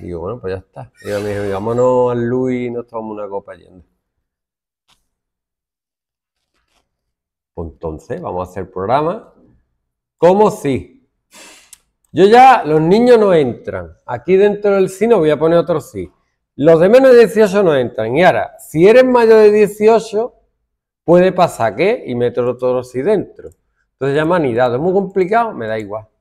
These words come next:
lo voy a aprender. Si la edad, ¿qué edad tenía yo hace dos años? Es mayor que cincuenta, entonces, ¿qué te tiene que decir? Siendo educado.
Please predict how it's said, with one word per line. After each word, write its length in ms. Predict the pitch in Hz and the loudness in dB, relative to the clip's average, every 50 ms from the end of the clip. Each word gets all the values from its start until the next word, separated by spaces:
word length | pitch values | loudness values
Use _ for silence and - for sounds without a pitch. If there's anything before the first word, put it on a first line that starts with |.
| _ _ | _ _
lo 100 | - 95 | -10 -8
voy 100 | 98 104 | -8 -8
a 60 | 107 | -8
aprender. 420 | 104 101 110 107 101 101 107 120 - _ _ _ _ _ _ _ _ _ _ _ _ _ _ _ _ _ _ _ _ _ _ _ _ _ _ _ _ _ _ _ _ _ _ _ _ _ _ _ _ | -8 -8 -10 -10 -12 -12 -16 -18 -20 _ _ _ _ _ _ _ _ _ _ _ _ _ _ _ _ _ _ _ _ _ _ _ _ _ _ _ _ _ _ _ _ _ _ _ _ _ _ _ _
Si 880 | _ - - - 180 214 226 220 170 117 90 - - - _ _ _ _ _ _ | _ -20 -10 -2 0 2 2 2 2 0 -2 -6 -12 -18 _ _ _ _ _ _
la 280 | - 127 131 127 123 | -4 0 2 2 2
edad, 500 | 117 113 139 165 170 139 101 - - - - _ _ _ _ _ _ _ _ _ _ _ _ _ _ _ _ _ _ _ _ _ _ _ _ _ _ | 2 2 2 4 4 4 2 0 -4 -12 -20 _ _ _ _ _ _ _ _ _ _ _ _ _ _ _ _ _ _ _ _ _ _ _ _ _ _
¿qué 120 | _ 151 156 | _ 0 2
edad 200 | 156 165 165 165 | 4 4 4 4
tenía 320 | 175 165 160 160 160 156 | 2 0 0 0 0 2
yo 140 | 151 156 156 | 0 0 -2
hace 140 | 131 139 151 | -2 -4 -6
dos 220 | 143 147 139 120 | -4 -2 -2 -2
años? 400 | 104 95 90 87 80 80 80 80 _ _ _ _ _ _ _ _ _ _ _ _ _ _ _ _ _ _ _ _ _ _ _ _ _ _ _ _ _ _ _ _ | -2 -4 -6 -10 -12 -14 -16 -18 _ _ _ _ _ _ _ _ _ _ _ _ _ _ _ _ _ _ _ _ _ _ _ _ _ _ _ _ _ _ _ _
Es 120 | - 139 | -4 -2
mayor 360 | 147 156 151 143 131 120 113 - | 0 0 0 0 0 -2 -2 -4
que 100 | 117 113 | -6 -8
cincuenta, 720 | - 117 117 107 - - - 147 156 143 127 - - 104 | -6 -6 -6 -8 -8 -6 -2 -2 -2 -2 -2 -4 -6 -8
entonces, 680 | 98 98 90 - 143 156 180 175 175 - 202 220 233 220 | -8 -8 -6 -2 0 0 0 0 -2 -2 -2 -2 -2 -2
¿qué 100 | 175 151 | -2 -4
te 120 | 123 147 | -4 -4
tiene 220 | 127 147 139 143 131 | -4 -4 -4 -4 -4
que 100 | 139 135 | -4 -6
decir? 500 | 135 139 127 - - 101 87 - _ _ _ _ _ _ _ _ _ _ _ _ _ _ _ _ _ _ _ _ _ _ _ _ _ | -6 -8 -8 -10 -14 -14 -16 -16 _ _ _ _ _ _ _ _ _ _ _ _ _ _ _ _ _ _ _ _ _ _ _ _ _
Siendo 420 | _ - - 147 147 151 147 147 151 | _ -6 -2 0 0 0 2 0 0
educado. 760 | 147 151 147 - - 117 107 95 82 87 90 87 - _ | 0 -2 -4 -4 -4 -2 -2 -2 -4 -8 -12 -14 -18 _